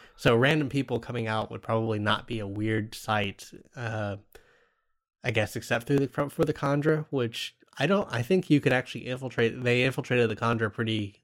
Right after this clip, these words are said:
okay if they thought you might have also been a Kandra. I don't know. Um, again, the brainlet, you know,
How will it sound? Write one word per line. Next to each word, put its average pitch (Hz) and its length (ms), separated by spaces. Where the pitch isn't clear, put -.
okay 113 540
if 101 140
they 107 100
thought - 400
you 120 120
might 104 180
have 104 100
also 104 260
been 101 140
a 101 60
Kandra. - 380
I 135 100
don't 110 120
know. - 160
Um, 107 480
again, 131 500
the 131 140
brainlet, 139 920
you 131 220
know, 110 540